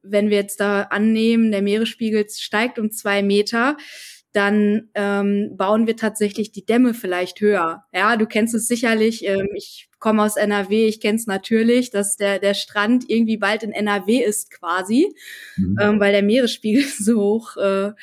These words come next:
Speaker 1: steigt. Was sagst du dazu? Würdest du das auch sagen, dass das so ein bisschen dein Anliegen ist, ein bisschen die Betrachtungsweise auch zu verändern? Ich meine, du schreibst vom Z-, Kompass zum lebendigen Leben
Speaker 2: Ja.
Speaker 1: hin, also weg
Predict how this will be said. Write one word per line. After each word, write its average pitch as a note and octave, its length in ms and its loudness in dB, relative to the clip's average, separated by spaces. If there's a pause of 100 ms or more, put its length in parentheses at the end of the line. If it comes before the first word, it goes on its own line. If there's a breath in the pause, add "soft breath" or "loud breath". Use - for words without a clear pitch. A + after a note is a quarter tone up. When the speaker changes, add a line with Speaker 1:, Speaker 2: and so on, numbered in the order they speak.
(360 loud breath)
Speaker 1:
steigt. G#3+ 720 -2 (480 soft breath)
Was A3 180 0
sagst A#3 260 -2
du D4+ 80 2
dazu? G3+ 640 0 (220)
Würdest A#3+ 400 0
du B3 40 -4
das G#3+ 300 0
auch A3 300 2
sagen, C#4+ 480 0
dass B3+ 140 0
das C4 120 -2
so - 80 -2
ein A#3+ 80 2
bisschen A#3 280 0
dein F#3+ 200 -2
Anliegen D4 480 2
ist, C4+ 320 0
ein A#3+ 80 2
bisschen A3+ 260 0
die G#3 60 0
Betrachtungsweise B3 1120 -4
auch A#3 280 -2
zu - 180 -8
verändern? B3 640 2
Ich A#3+ 120 -4
meine, A3 320 4
du G3 100 -4
schreibst G3+ 460 -4
vom G#3+ 480 0
Z-, - 340 -12
Kompass B3 540 0
zum D4 180 2
lebendigen B3 540 2
Leben A3+ 320 2
Speaker 2:
Ja. G#3 120 2
Speaker 1:
hin, C#4 180 2
also G#3+ 160 -2
weg A3 260 -6